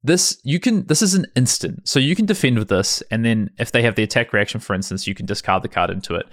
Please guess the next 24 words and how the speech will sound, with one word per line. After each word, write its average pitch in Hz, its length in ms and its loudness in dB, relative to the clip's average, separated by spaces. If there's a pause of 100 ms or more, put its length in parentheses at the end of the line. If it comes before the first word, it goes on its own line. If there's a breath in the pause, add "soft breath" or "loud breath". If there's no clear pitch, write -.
(340 loud breath)
Also, 151 400 2
there 120 160 4
is 117 180 0
a 107 60 2
lot 113 360 4
of 135 80 0
two 127 140 2
blocks 104 260 -2
in 107 60 -2
this 98 120 -2
set - 220 -4
and 98 80 -6
a 95 80 0
reasonable 107 380 -2
number 101 220 -2
of 95 100 -6
no 101 160 -2
blocks, 151 400 0
and 113 100 -2
I 110 60 0
think 113 260 -2
being 110 120 0
able 104 240 0
to - 80 -8